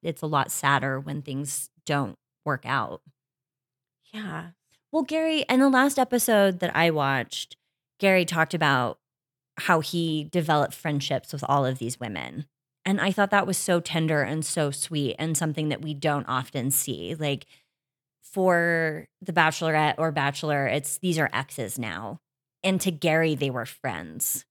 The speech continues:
Speaker 1: And I thought that was very sweet and very genuine and also something hard to, like, let a friend down.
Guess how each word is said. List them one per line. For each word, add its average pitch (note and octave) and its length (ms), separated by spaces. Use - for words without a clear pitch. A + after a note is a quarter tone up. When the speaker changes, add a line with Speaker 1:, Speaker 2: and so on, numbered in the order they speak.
Speaker 1:
And F3 200
I F3+ 140
thought F3+ 260
that D#3+ 160
was D3+ 140
very C#3+ 200
sweet C#3 420
and D3+ 140
very C#3 160
genuine C3+ 480
and C3 140
also C#3+ 380
something C3 400
hard C3 360
to, - 100
like, C3 240
let D3 200
a B2+ 40
friend A#2+ 320
down. G#2+ 380